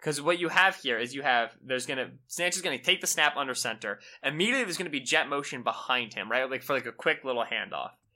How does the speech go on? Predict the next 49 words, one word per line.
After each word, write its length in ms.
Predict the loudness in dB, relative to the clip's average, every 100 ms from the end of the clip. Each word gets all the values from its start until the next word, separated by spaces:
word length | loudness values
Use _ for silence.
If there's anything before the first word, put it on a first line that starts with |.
| _ _ 0
Uh, 200 | 2 2
he 160 | 2 4
doesn't 240 | 4 2
hit 180 | -4 2
that. 300 | 2 2 -2 -20 -4
Then 320 | 4 6 6
the 80 | 4 4
offensive 380 | 4 2 0
line 260 | 2 2 0 0
pulls 460 | 4 6 4 2
and 200 | 0 0
the 120 | 0
t-, 160 | -2 -8
the 160 | -8 -6
tailback 460 | 0 2 4 2
sweeps 400 | 0 -4 -4 2
out 280 | 4 4 4
to 60 | -2
the 120 | 2
opposite 340 | 4 4 -2 0
side 200 | 0 0
as 100 | -2
if 40 |
it's 80 | -8
gonna 120 | -8
be 80 | -6
a 20 |
sweep. 400 | -6 -4 -4 -6 -16 -20 _
While 340 | 6 8 8
there's 220 | 6 2 4
orbit 420 | 8 10 8 4
motion, 420 | 2 2 0 4
right? 220 | 4 4
Like, 240 | 2 -6 -4
deep 340 | 0 0 0
reverse 520 | 0 2 4 4 4
motion 380 | 0 -2 -2 0
coming 280 | 4 4 2
from 180 | -2 0
the, 160 | 0
the 120 | 0
wide 180 | 2 2
receiver. 400 | 0 -6 -6 -8 -10 -20 -6
And 160 | -4 0
so 80 | 0
you 180 | -2
fake 400 | -6 -2 0 0 -4
the 120 | -6
pitch, 560 | 0 0 0 -8 -10